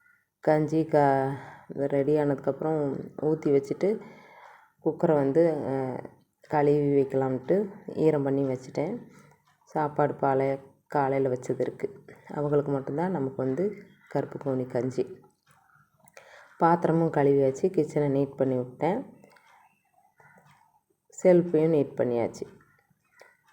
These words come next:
இந்த டப்பு நிறைஞ்சிருச்சு, பாத்திரம் வழிஞ்சு. நம்ம வந்து லஞ்சுக்கு சாப்பிட்ற வேண்டியதான். சாப்பிட்ற வேண்டியதில்ல, குடிச்சிட வேண்டியதான்.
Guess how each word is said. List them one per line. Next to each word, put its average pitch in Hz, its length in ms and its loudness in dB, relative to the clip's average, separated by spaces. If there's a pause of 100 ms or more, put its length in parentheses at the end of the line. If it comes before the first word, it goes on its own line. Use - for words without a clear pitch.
(140)
இந்த 151 300 2
டப்பு 208 360 6 (240)
நிறைஞ்சிருச்சு, 147 840 0
பாத்திரம் 143 540 0 (220)
வழிஞ்சு. 151 560 0 (2250)
நம்ம 156 300 0
வந்து 147 220 2
லஞ்சுக்கு 143 600 0 (100)
சாப்பிட்ற 135 380 0
வேண்டியதான். 127 340 -2 (340)
சாப்பிட்ற 139 320 -4
வேண்டியதில்ல, 143 760 2
குடிச்சிட 143 320 2
வேண்டியதான். 127 440 -2